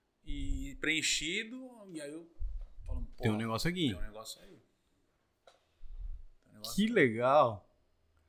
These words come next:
Speaker 1: E aí rolou um spin-off, né? Tipo, vamos, vamos fazer um negócio fora do, da revista, a revista continua aí, boa sorte.
Speaker 2: Mas aqui aí era negócio seu, é, era a sua primeira empresa, isso aí.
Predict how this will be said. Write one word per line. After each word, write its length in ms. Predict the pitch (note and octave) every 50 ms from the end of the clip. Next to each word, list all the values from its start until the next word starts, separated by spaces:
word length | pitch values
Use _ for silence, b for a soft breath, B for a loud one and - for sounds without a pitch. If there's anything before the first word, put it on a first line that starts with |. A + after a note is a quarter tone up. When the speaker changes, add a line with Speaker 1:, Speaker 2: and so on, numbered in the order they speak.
| _ _ -
Speaker 1:
E 60 | B2+
aí 180 | B2+ C3+ C#3+ D3
rolou 260 | D3+ F#3 F3 F3 F#3
um 40 | F#3+
spin-off, 640 | F3+ - - F#3+ F#3 E3 D#3+ D#3 C#3+ - - -
né? 120 | - A2+ A#2
Tipo, 460 | - - - - A2+ G#2+ G2+ F#2+ - - - - - - - - - - - - _ _ _ -
vamos, 280 | G2+ A2+ A#2 A#2+ A#2
vamos 200 | G#2 A#2 B2 B2
fazer 180 | - C3+ A#2+ C3
um 20 | C3+
negócio 340 | C3 B2+ C3 B2+ A#2+ - - -
fora 320 | - B2 B2 B2 B2 A#2 G#2+
do, 300 | A2 G#2+ G#2 G2+ - - - _ _ _ _
da 80 | - G2
revista, 580 | G#2+ A2+ G#2+ G2 G#2 A2 B2+ D3 D3+ - - C3+
a 40 | A2+
revista 340 | G#2 G2+ A#2 A2+ - -
continua 540 | A2 - A2+ A2 - - A2 A2+ A#2 A2+ A2+ A2
aí, 320 | A2+ B2 C3+ D#3 D#3 - _ _ _ _ _ _ _ _ _ _ -
boa 180 | A2 G#2+ A2
sorte. 280 | - - - - A2 A2+
Speaker 2:
Mas 120 | A2 G#2+
aqui 220 | A2 A2 - - A2
aí 80 | G#2
era 160 | G#2+ A2 A#2+ A#2+
negócio 380 | B2 A#2+ A#2 A#2+ A#2+ - D#3 D3
seu, 300 | - - D3 D3 C#3+ - - - -
é, 280 | G#2+ G2+ E2+ F#2 F2+ - -
era 340 | G2 G2 F#2+ G2+ G2+ G2+ -
a 100 | G2+ F#2
sua 220 | - - B2 A#2+
primeira 280 | - - B2+ B2+ B2+ C#3
empresa, 360 | B2+ A#2+ A2 G#2+ F#2+ F2+ E2+
isso 160 | E2 - -
aí. 140 | E2+ E2 E2